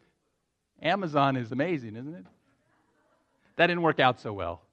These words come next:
Just to, just to let you know. <laughs> There's a duty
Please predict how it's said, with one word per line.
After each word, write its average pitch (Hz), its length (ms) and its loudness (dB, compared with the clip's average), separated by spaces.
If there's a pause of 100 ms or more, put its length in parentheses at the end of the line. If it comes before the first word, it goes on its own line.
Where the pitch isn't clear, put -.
(560)
Just - 280 -6
to, 135 100 -6 (300)
just - 180 -20
to 131 60 -12
let 110 200 -8
you 110 60 -16
know. 87 260 -16 (760)
<laughs> - 680 -20
There's 156 440 4
a 139 80 2
duty 214 640 -2